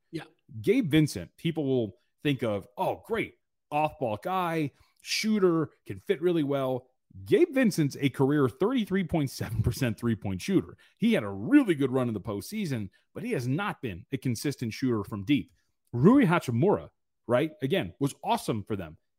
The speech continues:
Speaker 2: has not been a good shooter throughout his entire career and has been very inefficient. So there's a reality in which a couple of these guys who are viewed as really solid picks, and they are really solid pickups and additions,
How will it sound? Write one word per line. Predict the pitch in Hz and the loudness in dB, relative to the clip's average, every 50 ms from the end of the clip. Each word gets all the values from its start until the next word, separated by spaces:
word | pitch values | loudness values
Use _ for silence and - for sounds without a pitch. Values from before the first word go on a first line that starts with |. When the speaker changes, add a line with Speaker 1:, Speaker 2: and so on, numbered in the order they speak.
| _ | _
Speaker 2:
has | - - 165 127 135 | -4 -4 -2 0 0
not | 131 131 165 247 269 269 - - | 0 0 0 0 -2 -2 -2 0
been | 240 226 151 | 0 2 2
a | 143 | 0
good | 139 120 - 156 156 113 | 0 2 2 2 2 2
shooter | - - 196 190 117 85 78 - | 0 -4 -4 -4 -4 -6 -8 -8
throughout | - 143 156 151 117 | -4 -2 -2 0 0
his | 147 135 - | 0 -2 -2
entire | 135 113 - - 175 185 165 135 127 | -2 -4 -4 -4 -2 0 0 0 0
career | - - 117 135 160 143 101 92 - _ _ _ _ _ | -2 -2 -2 0 0 -2 -2 -4 -8 _ _ _ _ _
and | - 131 | -4 -2
has | 139 117 | -2 0
been | 127 135 123 104 | 0 -2 -2 0
very | 127 175 190 190 175 139 127 | 0 0 2 2 0 0 0
inefficient. | 156 135 110 - - 202 247 - - 160 - _ _ _ _ _ _ | 0 -2 -2 0 0 -2 -2 -2 -4 -12 -16 _ _ _ _ _ _
So | - - 180 | -4 -2 -2
there's | 156 143 190 254 294 277 | 0 2 2 2 2 2
a | 247 | 0
reality | 170 143 123 117 135 165 208 220 190 139 127 123 104 | 0 0 0 -2 -2 -2 0 -2 -2 -2 -4 -6 -4
in | 131 135 | -2 -2
which | 143 147 - | -2 -2 -4
a | 113 | -6
couple | - - - - 262 - 339 302 | -10 -8 -6 -4 -2 0 0 0
of | 190 147 | 0 0
these | 131 123 113 98 | 0 -2 -4 -4
guys | - 120 147 196 170 104 87 82 85 - - _ _ _ _ | -6 -8 -8 -6 -6 -8 -8 -10 -12 -16 -18 _ _ _ _
who | - 156 156 | -2 2 2
are | 147 131 120 | 2 2 2
viewed | 110 110 147 190 208 202 160 | 0 -2 -2 0 0 0 0
as | 147 127 123 117 98 104 | 0 -2 -2 -4 -4 -4
really | 117 147 208 190 165 156 | 0 0 2 2 2 0
solid | - - 160 143 131 123 117 107 | 0 -2 -2 -2 0 -2 -2 -4
picks, | - 107 117 151 - 151 | -6 -8 -8 -6 -4 -4
and | 147 160 185 165 | -4 -4 -2 -2
they | 165 185 185 | -2 0 2
are | 156 117 110 131 | 2 2 2 2
really | 143 123 120 120 127 | 2 0 0 0 0
solid | - - 110 107 117 104 98 | -2 -4 -4 -4 -4 -4 -4
pickups | - 226 - - - 139 - | -6 -4 -4 -4 -6 -6 -8
and | - 107 | -10 -10
additions, | 101 - 226 254 - - 110 104 92 - | -6 -4 -4 -4 -4 -6 -8 -8 -10 -12